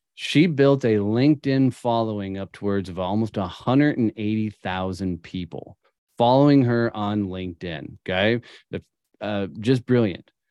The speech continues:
She was at about a hundred fifty, hundred sixty thousand followers before she even attempted another social media platform.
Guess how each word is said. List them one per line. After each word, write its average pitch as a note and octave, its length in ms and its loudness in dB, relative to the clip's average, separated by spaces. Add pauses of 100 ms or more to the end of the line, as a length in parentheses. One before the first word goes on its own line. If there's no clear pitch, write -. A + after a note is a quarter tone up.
(320)
She - 180 0
was E3 140 6
at E3 120 4
about C#3+ 200 2
a C3 100 2
hundred D3+ 380 -2
fifty, E3 360 -2
hundred C#3+ 280 0
sixty D3+ 380 -8
thousand C3 680 0
followers C#3+ 720 -4
before D3 420 0
she - 300 -4
even D#3+ 300 0
attempted C3+ 580 -2
another A2 320 -2
social A2 380 -6
media G2 320 0
platform. F2 760 -8